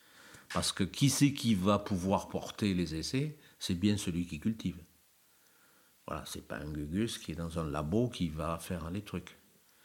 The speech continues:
Ça, ça, ça peut pas aller. Donc la première des choses, c'est ça. La deuxième des choses dans la recherche, c'est, euh, faire une séquentation de, de, totale de, de ces cépages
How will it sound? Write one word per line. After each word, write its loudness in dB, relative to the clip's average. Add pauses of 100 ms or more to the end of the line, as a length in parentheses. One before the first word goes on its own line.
(300)
Ça, -6
ça, -2
ça -4
peut 0
pas 2
aller. -2 (160)
Donc -2
la 4
première 4
des 2
choses, 0
c'est -8
ça. -12 (540)
La 6
deuxième 8
des 6
choses 4
dans 4
la 6
recherche, 0 (600)
c'est, 4
euh, 2
faire 4
une 4
séquentation 2
de, 0
de, -8 (160)
totale 6
de, -4
de -4
ces -4
cépages -2